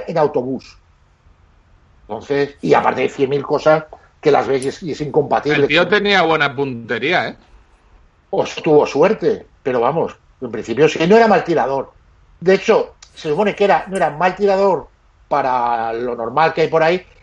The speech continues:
Speaker 1: pero en el ejército donde estuvo tampoco destacaba por, por
Speaker 2: Por
Speaker 1: ser
Speaker 2: buen tirador,
Speaker 1: tirador.
Speaker 2: claro.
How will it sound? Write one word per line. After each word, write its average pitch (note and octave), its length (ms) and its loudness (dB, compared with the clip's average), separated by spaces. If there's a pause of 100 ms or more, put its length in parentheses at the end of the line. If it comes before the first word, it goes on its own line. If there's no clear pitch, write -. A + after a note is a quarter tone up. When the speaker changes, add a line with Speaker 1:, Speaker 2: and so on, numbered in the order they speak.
Speaker 1:
pero D3 260 4
en D#3 140 0
el D3 80 4
ejército D#3+ 500 0
donde C3 580 0
estuvo E3+ 540 2 (260)
tampoco D#3 400 2
destacaba C3 640 2
por, A#2 480 -2 (300)
por C#3+ 140 2
Speaker 2:
Por - 20 -2
Speaker 1:
ser C3+ 140 0
Speaker 2:
buen C3 160 -2
tirador, A#2+ 560 -4
Speaker 1:
tirador. - 0 -
Speaker 2:
claro. G2+ 380 -8